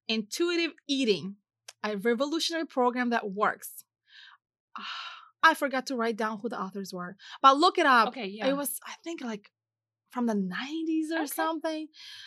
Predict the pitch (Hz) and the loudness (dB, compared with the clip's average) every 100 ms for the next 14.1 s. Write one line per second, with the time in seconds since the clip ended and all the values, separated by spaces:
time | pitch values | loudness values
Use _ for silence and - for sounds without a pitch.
0 | - 247 233 226 233 220 302 - 277 - | -12 -6 -4 -2 -2 2 2 0 -6 -2
1 | 220 214 240 _ - - 277 294 - - | -2 -2 -8 _ -10 4 4 4 -4 -4
2 | 269 311 277 220 247 226 220 240 214 202 | -2 0 -2 -2 -2 -2 0 0 0 0
3 | 208 208 - 240 208 202 - 190 190 - | 0 -4 -6 0 0 0 -2 -2 -2 -6
4 | 196 190 185 180 214 196 180 175 185 - | -6 -6 -6 -8 -6 -4 -2 -2 -4 -10
5 | - 175 277 339 285 254 196 175 202 196 | -14 4 8 8 8 4 0 -2 4 4
6 | 220 220 220 208 214 202 175 190 220 269 | 2 -2 -2 0 0 -2 2 2 2 0
7 | 269 247 190 - 190 175 240 233 214 190 | -2 0 -2 0 -4 -4 -4 -2 0 -2
8 | - 185 180 254 254 247 240 233 196 170 | -2 -4 -2 0 4 6 4 2 -4 -6
9 | 180 - 202 202 185 196 233 254 247 - | -8 -8 -8 -6 -8 -8 -6 -2 0 0
10 | 220 240 214 226 220 208 190 - _ _ | -2 -4 -4 -2 -2 -2 -2 -4 _ _
11 | _ _ _ 214 - 226 240 - 214 202 | _ _ _ -10 -2 0 0 -2 0 0
12 | 202 214 277 294 339 311 320 320 302 - | -2 -2 -2 0 -2 0 0 0 -4 -4
13 | 226 208 208 202 196 240 208 202 202 208 | -2 -4 -6 -6 -6 -4 -4 -4 -4 -8